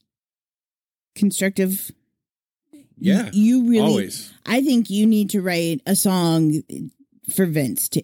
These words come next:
Speaker 1: like, I, I think you guys should work with him again.
Speaker 2: Oh, yeah. I
Speaker 1: His
Speaker 2: actually been
Speaker 1: voice
Speaker 2: thinking
Speaker 1: is so
Speaker 2: about it.
Speaker 1: amazing.
Speaker 2: Actually, a, a buddy of mine just wrote a song with him.
Speaker 1: <laughs> Chris?
Speaker 2: Um,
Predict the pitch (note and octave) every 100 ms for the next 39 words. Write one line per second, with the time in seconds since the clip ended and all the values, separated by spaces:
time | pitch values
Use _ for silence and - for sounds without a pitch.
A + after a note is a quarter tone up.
0 | - F3+ E3+ - - G3 G#3+ G3 F3 F#3+
1 | F#3+ E3+ D#3 D3 D#3+ - C3+ C3 - -
2 | C3+ C3 A#2 F2 B2 D#3+ _ E3+ C3+ F2
3 | F2 A2+ B2+ F#2 - C3 E3+ - C#4 B3
4 | E3+ C#3+ G#3 G#3 G#3 F3 A#2+ C#3 F3+ F3
5 | E3 E3 E3+ E3 D3+ B2 - - - C3
6 | - _ _ - E3 - G3+ C3+ G#2 F#2+
7 | A2+ G#2 A2+ G#2+ C#3+ D#3+ A2 G#2 G#2 G#2+
8 | A#2 A2 G2+ A2+ A2 A#2+ F#2 G2+ E2+ -
9 | - - _ _ _ _ _ _ _ _
10 | - - A2 G2+ G2+ F#2 -